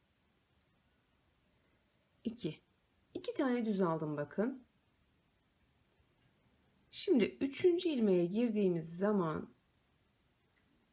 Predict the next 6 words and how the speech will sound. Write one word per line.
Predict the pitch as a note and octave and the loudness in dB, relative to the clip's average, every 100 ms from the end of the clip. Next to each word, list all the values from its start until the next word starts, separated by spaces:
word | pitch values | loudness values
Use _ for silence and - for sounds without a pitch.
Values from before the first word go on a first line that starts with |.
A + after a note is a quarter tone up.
| _ - | _ -4
bir, | A3 G3 A3+ - - - _ _ _ _ _ _ _ _ _ _ _ _ _ _ _ - | 0 2 0 -10 -18 -20 _ _ _ _ _ _ _ _ _ _ _ _ _ _ _ -4
iki, | C#4 C4 - F3+ E3+ F#3 - _ _ _ _ _ _ _ _ _ _ - | -2 -2 -2 -2 -2 -8 -16 _ _ _ _ _ _ _ _ _ _ -2
üç | E4+ A4+ - | 2 2 -2
kez | - A3 G#3+ | 2 2 2
sarıyoruz | - F3+ E3 D3+ - | -4 -2 -2 -4 -4
arkadaşlar. | - - - - - - - | -4 -4 -8 -10 -10 -12 -16